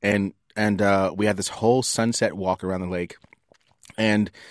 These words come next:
it was so great. And at one point, Ezra was dominating the conversation <laughs> again because he was getting into his, like, thing. And I set this arbitrary rule that, okay,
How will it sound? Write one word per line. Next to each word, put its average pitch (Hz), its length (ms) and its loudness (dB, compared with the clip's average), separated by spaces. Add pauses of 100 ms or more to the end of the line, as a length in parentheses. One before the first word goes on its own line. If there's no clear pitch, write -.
(220)
it 117 60 2
was 113 140 2
so 143 200 8
great. 110 320 6
And 107 100 2
at 104 60 4
one 110 160 6
point, 107 220 0
Ezra 98 200 0
was 92 120 -4
dominating 101 420 0
the 101 80 -2
conversation 101 640 -2
<laughs> - 0 -
again 98 300 0
because 95 240 -2
he 95 80 -6
was 90 120 -4
getting 92 220 -4
into 92 260 -6
his, 90 200 -6
like, 90 200 -6
thing. 98 320 -4 (1080)
And 143 120 8
I 117 80 6
set 123 180 6
this 107 140 0
arbitrary 107 440 6
rule 101 280 4
that, 92 220 0
okay, 98 380 2